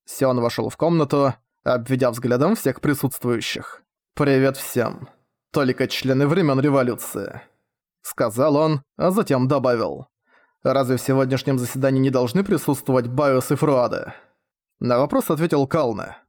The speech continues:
«Байос-сан занимается транспортировкой бывших солдат из Табула с южного континента сюда». «Ха? А Фруаде-сан?» продолжил Рахель. «Я не звал его. Он не друг». Сион посмотрел на Рахеля,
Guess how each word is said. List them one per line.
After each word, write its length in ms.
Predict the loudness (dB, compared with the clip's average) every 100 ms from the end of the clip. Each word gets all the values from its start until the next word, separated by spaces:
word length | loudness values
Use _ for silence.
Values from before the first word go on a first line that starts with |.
| _ _ -6
«Байос-сан 880 | 0 0 2 4 2 2 0 2 2
занимается 520 | 0 2 4 2 2
транспортировкой 760 | -2 -4 -2 -2 2 0 0 0
бывших 320 | 0 0 -2
солдат 340 | 0 0 2 0
из 100 | 0
Табула 440 | -2 2 2 2
с 80 | 2
южного 340 | 2 4 2
континента 520 | 2 0 2 0 2
сюда». 500 | 0 2 2 0 -4 -18 _ _ _
«Ха? 640 | -2 0 2 -2 -6 _ _ -4
А 120 | -2
Фруаде-сан?» 800 | 0 2 2 2 0 0 2 -2 -4 _ _ _ -4
продолжил 540 | -2 2 2 2 4
Рахель. 440 | 2 2 -2 -2 -8 _ _ _ _ -6
«Я 260 | 0 2 4
не 140 | 2
звал 280 | 2 2 0
его. 320 | -2 -6 -12 _ _ -2
Он 240 | 0 4
не 80 | 2
друг». 460 | 2 -2 -6 -20 -20 _ _ _ _
Сион 340 | -2 0 2
посмотрел 480 | 0 0 0 2 2
на 100 | 2
Рахеля, 600 | 0 2 2 4 2 -2